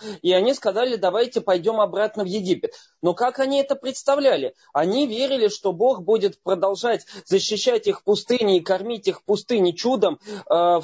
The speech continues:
то время, когда они пойдут обратно вопреки его воле. Они же понимали, что дойти обратно до Египта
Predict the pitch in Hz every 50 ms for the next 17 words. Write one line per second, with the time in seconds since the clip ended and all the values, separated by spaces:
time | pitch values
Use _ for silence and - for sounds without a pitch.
0 | - - 214 190 180 220 247 240 233 180 202 202 185 185 175 226 220 208 208 208
1 | 185 - 196 190 196 185 247 220 - - 185 202 180 165 180 226 233 220 - -
2 | 190 165 170 180 165 - 185 190 175 - 240 226 214 196 180 196 180 165 190 247
3 | 302 311 285 190 139 - _ _ _ _ - 147 175 208 220 190 190 208 214 208
4 | 196 190 190 196 233 277 302 285 233 - - - 202 185 160 - 202 202 185 -
5 | - 190 196 190 190 - 262 262 220 - 160 180 170 156 185 220 247 247 240 -
6 | 190 180 160 151 202 208 180 175 185 175 196 269 240 - _ 196 185 185 185